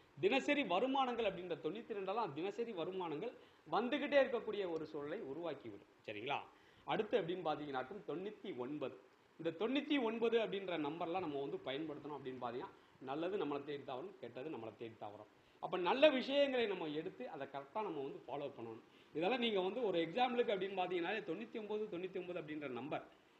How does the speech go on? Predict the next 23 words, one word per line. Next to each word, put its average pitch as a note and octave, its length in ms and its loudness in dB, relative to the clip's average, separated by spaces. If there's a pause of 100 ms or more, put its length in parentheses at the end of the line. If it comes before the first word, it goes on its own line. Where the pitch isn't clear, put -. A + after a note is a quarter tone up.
அப்படின்னு D#3+ 300 0
பாத்தீங்கன்னாலே D3+ 500 2 (300)
ஒருத்தர் C#3+ 340 -2
வச்சிருக்காங்கன்னா E3 520 -2
அது C#3+ 80 0
பெரிய F3 360 -4
ஆட்கள் C#3+ 260 -4
தான் E3 120 -4
யாராவது A#2+ 360 -4
வச்சிருப்பாங்க. - 440 -14 (380)
அப்ப E3 160 -2
பெரிய G3 380 6
ஆட்கள் A3+ 380 6
அப்படின்னு G3 340 0
பாத்தீங்கன்னாக்கும் E3+ 520 0
அது D#3+ 160 -2
வந்து F#3 180 0
பணம் G#3 300 -2
கொடுத்து G#3+ 280 -2
எடுக்கக்கூடிய E3 460 -4
எண்களாகத்தான் C#3+ 460 -4
இருக்கும் C#3+ 280 -6
வண்டியில. B2 360 -6